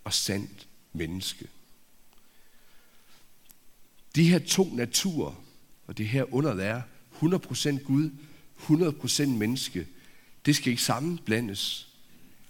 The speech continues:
men det skal heller ikke adskilles. Hvis man sammenblander det, går det galt. Adskiller man det,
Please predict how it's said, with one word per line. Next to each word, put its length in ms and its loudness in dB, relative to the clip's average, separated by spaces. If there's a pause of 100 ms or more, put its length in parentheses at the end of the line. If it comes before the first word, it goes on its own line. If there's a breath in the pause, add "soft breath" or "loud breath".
(120)
men 140 0
det 100 -2
skal 120 -4
heller 160 2
ikke 160 -6
adskilles. 800 -8 (720)
Hvis 160 -2
man 60 0
sammenblander 560 0
det, 120 -4
går 120 -2
det 120 -4
galt. 420 -6 (600 soft breath)
Adskiller 420 0
man 220 -4
det, 140 -6